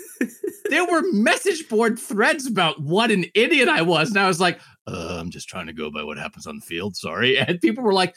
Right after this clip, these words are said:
"No, no, you must go by perception and assumptions. What is this performance style of voting?" So I'm glad, well, Worms, I feel good about that. We're gonna do it this way.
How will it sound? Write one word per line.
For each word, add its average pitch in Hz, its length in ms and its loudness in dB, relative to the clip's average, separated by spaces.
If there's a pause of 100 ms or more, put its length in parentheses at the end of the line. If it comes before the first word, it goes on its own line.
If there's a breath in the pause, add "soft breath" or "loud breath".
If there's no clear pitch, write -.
(200 soft breath)
"No, 170 280 2 (320)
no, 196 220 2
you 190 240 2
must 220 400 -2
go 208 200 0
by 160 380 0 (180 soft breath)
perception 220 680 0
and 175 160 2
assumptions. 165 720 -2 (200 soft breath)
What 233 220 2
is 190 140 2
this 202 200 2
performance 185 680 0
style 151 320 0
of 127 80 -2
voting?" 123 300 -2 (240 loud breath)
So 185 180 0
I'm 165 140 2
glad, 139 580 2
well, 135 500 0 (140)
Worms, 151 380 -8
I 120 200 -4
feel 127 320 -4
good 127 360 2
about 98 320 -4
that. 101 140 -6
We're 170 180 4
gonna 160 160 4
do 113 200 4
it 107 100 0
this - 200 0
way. 78 280 0